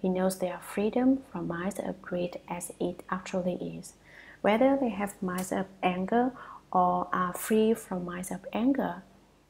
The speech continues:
have minds of stupidity or are free from minds of stupidity, have afflicted minds or unafflicted minds, have meticulous minds or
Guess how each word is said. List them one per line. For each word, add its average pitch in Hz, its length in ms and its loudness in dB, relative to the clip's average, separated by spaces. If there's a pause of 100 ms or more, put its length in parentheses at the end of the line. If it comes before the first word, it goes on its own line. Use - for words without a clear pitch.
have 202 240 -2
minds 190 320 0
of 190 160 -4
stupidity 190 1000 -2 (300)
or 185 140 2
are 185 60 -4
free 190 340 2
from 185 300 -4
minds 175 260 -8
of - 160 -6
stupidity, 185 960 -4 (240)
have 190 280 -4
afflicted 226 680 2
minds 180 420 -4 (160)
or 175 260 -2 (340)
unafflicted 185 800 -2
minds, 170 480 -6 (400)
have 196 460 0
meticulous 190 880 0
minds 175 400 -6 (220)
or 175 360 0